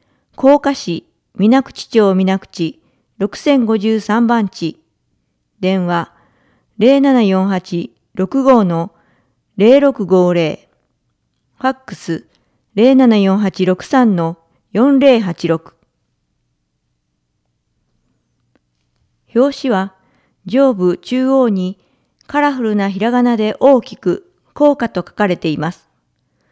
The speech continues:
その左に甲賀市の市章マークがあり、マークの右に小さく、甲賀市広報とあります。また、甲賀の三文字の下には、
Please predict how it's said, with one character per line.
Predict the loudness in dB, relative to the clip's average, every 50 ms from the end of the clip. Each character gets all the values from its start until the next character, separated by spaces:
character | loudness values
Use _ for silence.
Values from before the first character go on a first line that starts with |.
| _ _ _ _ _ _
そ | _ -4 0
の | 0 2
左 | 2 2 0 0 0 0 0
に | 0 0 -2 -4 -8 _ _
甲 | -4 0 0 0 0
賀 | 0 -4 -4
市 | -2 -4
の | -4 -4 -4
市 | -6 -8
章 | -6 -2 0 2 2 2
マ | 2 2 2 0
ー |
ク | -2 -4 -4
が | -2 -2 -2
あ | -4
り、 | -6 -10 -12 _ _ _ _ _ _ _ _ _ _ _ _
マ | 0 0 0 0
ー |
ク | 0 -2 -2
の | 0 0
右 | 0 0 0 0
に | 0 -2 -2
小 | -4 -2 -2 -2 -2
さ | -4 -6 -8
く、 | -6 -6 -8 -8 _ _ _ _ _ _ _ _ _
甲 | -2 0 0 0 0
賀 | -2 -6 -6
市 | -6 -8 -12 -12 -12 _ _ 2
広 | 4 4 4 4 2
報 | 0 -2 -2 -2
と | -2 -2 -2
あ | -2
り | -2 -2 -4
ま | -4 -6 -8
す。 | -10 _ _ _ _ _ _ _ _ _ _ _ _ _ _ _ _ _ _ -10
ま | -8 -8
た、 | -6 -4 -6 -6 -6 _ _ _ _ _ _ _ _
甲 | -2 2 2 2 2
賀 | 2 0
の | 0 0 0
三 | 0 0 2 4 4
文 | 2 2
字 | 2 0
の | -2 -2 -2
下 | -2 -2 0 0
に | 2 2 0
は、 | -2 -4 -6